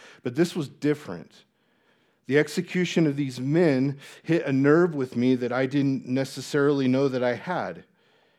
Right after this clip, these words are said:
It didn't make me nervous to think about what could happen to me. It didn't make me angry that the media was putting their death all over the screen. But while all those things were true,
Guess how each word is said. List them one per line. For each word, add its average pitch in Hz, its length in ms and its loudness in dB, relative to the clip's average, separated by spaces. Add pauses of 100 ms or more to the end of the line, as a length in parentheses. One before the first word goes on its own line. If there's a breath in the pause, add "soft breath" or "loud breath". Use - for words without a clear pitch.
(140)
It 127 80 -10
didn't 175 240 4
make 170 240 2
me 131 80 2
nervous 151 640 2
to 139 140 -6
think 151 240 -2
about 135 200 -2
what 135 140 -4
could 120 120 -6
happen 147 400 -6
to - 140 -8
me. 123 520 0 (920)
It 139 80 -6
didn't 185 260 4
make 175 200 2
me 151 160 2
angry 160 380 2
that 147 220 0
the 131 80 -2
media 135 360 0
was 143 180 -4
putting 135 540 -2
their 131 140 -4
death 127 300 -2
all 131 180 -2
over 135 180 -4
the 120 140 -12
screen. 113 560 -6 (1400 soft breath)
But 127 60 -2
while 165 240 6
all 180 240 6
those 170 220 2
things 170 220 0
were 139 80 -6
true, 147 460 -2